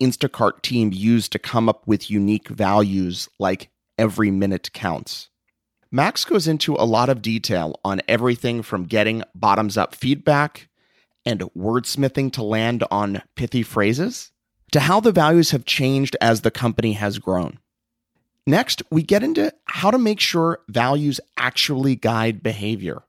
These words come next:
Max has tons of creative tactics for making employees feel more connected to them,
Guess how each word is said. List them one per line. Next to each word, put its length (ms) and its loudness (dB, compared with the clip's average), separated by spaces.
Max 320 2
has 180 0
tons 340 2
of 120 -2
creative 400 2
tactics 520 -2
for 140 -2
making 340 0
employees 600 2
feel 200 2
more 220 4
connected 560 -4
to 80 -2
them, 320 -8